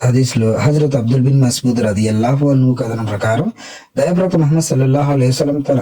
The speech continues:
అనుచరులకు హితబోధ చేస్తూ, "మనిషి మనసులో ఆవగింజ అంత అహంకారం అంటే గర్వమున్న అతడు స్వర్గంలో ప్రవేశించలేడు" అని అన్నారు.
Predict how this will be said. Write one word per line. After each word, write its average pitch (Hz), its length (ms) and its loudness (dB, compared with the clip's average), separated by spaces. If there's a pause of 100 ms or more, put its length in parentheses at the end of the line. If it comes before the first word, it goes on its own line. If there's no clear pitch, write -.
(100)
అనుచరులకు 131 540 0
హితబోధ 117 680 0
చేస్తూ, 190 380 -2 (440)
"మనిషి 180 360 0
మనసులో 135 760 0 (360)
ఆవగింజ 147 600 0
అంత 127 540 -2 (800)
అహంకారం 147 920 -2
అంటే 120 600 0 (100)
గర్వమున్న 135 760 -2
అతడు 123 720 -2
స్వర్గంలో 110 840 -2
ప్రవేశించలేడు" 120 1200 -2
అని 107 180 -4
అన్నారు. 90 340 -2